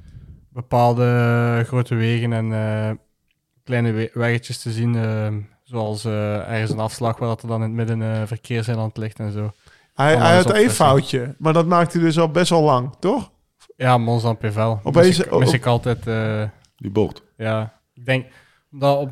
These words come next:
Speaker 1: bepaald moment komen we het, eh, smal baantje de grote berg op. En
Speaker 3: Ja.
Speaker 1: dan zit je altijd op je linkerkant een huis staan. En ik denk altijd, daar ligt de bocht.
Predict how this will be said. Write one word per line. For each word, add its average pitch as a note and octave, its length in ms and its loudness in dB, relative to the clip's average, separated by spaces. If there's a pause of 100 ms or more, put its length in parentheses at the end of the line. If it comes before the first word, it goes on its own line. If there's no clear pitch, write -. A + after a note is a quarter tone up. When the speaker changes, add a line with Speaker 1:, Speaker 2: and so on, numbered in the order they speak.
Speaker 1:
bepaald C#3+ 260 -4
moment E3+ 300 -6
komen D3 280 0
we C#3 60 4
het, C3+ 180 -2
eh, C3 220 2
smal C#3+ 360 0
baantje D3 380 0
de C3 160 -4
grote C3 320 -6
berg C3+ 280 -6
op. E3+ 300 -10 (160)
En - 80 -4
Speaker 3:
Ja. F3 60 2
Speaker 1:
dan C3 100 2
zit C3 160 -6
je C3+ 100 -4
altijd C3+ 420 -4
op B2+ 120 -10
je C3 60 -8
linkerkant C3+ 560 -4
een A#2 80 -2
huis B2+ 220 0
staan. C#3+ 280 -4
En B2+ 100 -2
ik A2+ 60 -6
denk A#2+ 200 -4
altijd, C3+ 460 -6
daar B2+ 300 -2
ligt C#3 160 -4
de B2+ 60 -8
bocht. A#2 400 -6